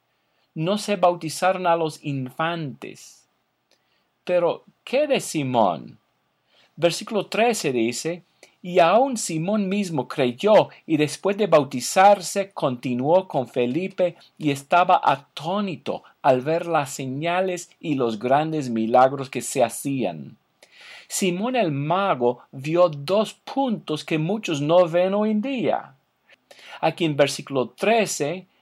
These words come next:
él vio lo que es necesario para ser salvo, creer y ser bautizado. No todos ven este hecho hoy en día y dicen que uno puede ser salvo sin bautizarse.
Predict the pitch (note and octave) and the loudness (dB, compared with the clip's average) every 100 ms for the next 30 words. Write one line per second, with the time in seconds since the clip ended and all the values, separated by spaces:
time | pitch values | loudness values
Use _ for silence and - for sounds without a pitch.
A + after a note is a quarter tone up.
0 | _ _ _ F3+ G3 G#3+ D#3+ D#3+ E3+ F3 | _ _ _ 2 2 2 -4 -2 4 6
1 | F#3 - D#3 D3 - C#3 C#3+ C3 C3 - | 6 4 -2 -2 -2 -6 -4 -8 -8 -6
2 | - E3+ F3 F#3 F3 D#3+ D3+ C#3+ C#3+ C#3 | 2 2 2 -2 -2 2 2 0 -4 0
3 | D#3 C#3+ G#2+ - - _ _ _ _ _ | 6 8 8 2 -12 _ _ _ _ _
4 | _ _ - C3 C#3 D#3+ F3+ F3+ - - | _ _ -6 -2 2 2 0 -2 -12 -10
5 | C3+ - C#3+ C3 C3 B2+ A#2 - C3+ A#2+ | -8 0 0 4 4 4 -4 4 8 8
6 | E2+ - - _ _ _ _ _ _ _ | 8 0 -12 _ _ _ _ _ _ _
7 | - D3+ G3 A3+ - A3+ A#3 D3 A2 G#2 | -8 -2 -2 -2 2 4 4 2 0 0
8 | A#2+ A2+ - C3+ C3+ A#2+ - C3 A#2+ A2+ | 0 0 2 2 2 -2 0 0 2 2
9 | A#2 A#2 G#2+ G#2 G#2+ F2 - _ - C#3 | 4 4 2 2 0 0 -4 _ -6 -2
10 | E3 E3+ F#3 D#3 C#3+ D#3 F#3+ F#3 - D#3+ | -2 -4 -8 -6 -4 -4 -4 -6 -4 -4
11 | D#3 - D3+ - E3 E3 D#3+ D3+ - G3+ | -2 -4 -4 4 4 4 -2 -6 -6 -2
12 | G#3 F#3+ D#3+ C#3+ D3+ C#3 A3 A3+ F3+ - | -2 4 4 4 -2 -2 2 2 0 -4
13 | A2 D3 | -10 -12